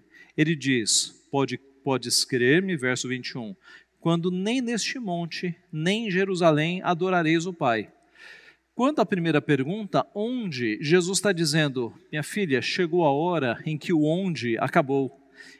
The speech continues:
em que nem neste monte, nem em Jerusalém, Deus será adorado, mas, é, Deus será adorado em espírito,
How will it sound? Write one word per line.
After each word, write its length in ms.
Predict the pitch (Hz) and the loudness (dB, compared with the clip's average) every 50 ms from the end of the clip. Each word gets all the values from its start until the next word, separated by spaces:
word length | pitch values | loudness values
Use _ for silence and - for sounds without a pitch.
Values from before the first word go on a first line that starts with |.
| _ - | _ -2
em 140 | 156 156 | -2 -2
que 160 | 147 - 208 190 | 0 0 0 0
nem 340 | 185 190 208 254 311 320 | 0 0 0 0 0 0
neste 440 | 285 233 226 240 - - - - - | 0 0 0 2 2 0 0 -2 -2
monte, 560 | 220 190 170 151 147 143 - - - 143 143 - | -2 -2 -2 -2 -4 -6 -6 -6 -6 -6 -4 -4
nem 380 | 180 180 190 220 240 262 254 226 | -2 0 0 2 0 0 -2 -2
em 60 | 202 | 0
Jerusalém, 880 | 175 190 202 190 185 185 170 180 170 160 156 151 147 139 131 120 110 - _ _ - | 2 2 2 2 2 0 2 2 4 4 2 2 0 -2 -2 -4 -6 -10 _ _ -10
Deus 320 | 143 127 151 160 165 156 - | -2 2 2 2 4 2 0
será 260 | - 147 147 143 147 | 0 2 2 2 0
adorado, 600 | 147 135 143 147 131 123 113 107 101 98 101 - _ _ _ _ - - - _ _ _ _ - | 0 -2 -2 -2 0 0 0 0 -2 -6 -12 -14 _ _ _ _ -20 -20 -20 _ _ _ _ -8
mas, 600 | 117 127 135 143 139 127 - - - - - - - - _ _ _ _ - - _ _ - | -2 0 2 2 4 4 2 2 2 2 0 -2 -8 -20 _ _ _ _ -20 -20 _ _ -8
é, 320 | - 147 135 131 131 - - | -4 -2 0 0 0 -2 -6
Deus 680 | - 147 127 131 160 180 196 202 196 - - - - - | -12 -4 2 4 4 4 4 2 2 0 0 0 0 2
será 400 | - - - - 190 180 175 175 | 2 4 6 6 6 6 6 6
adorado 600 | 180 175 156 160 160 156 165 180 190 170 185 190 - | 4 4 2 0 2 4 4 4 4 2 0 -4 -4
em 220 | - 202 202 202 202 | -4 -4 -2 -2 0
espírito, 880 | 190 - - - - - - 196 180 160 151 - - - 110 95 | 2 2 2 2 0 0 0 0 2 0 -2 -2 -4 -6 -6 -6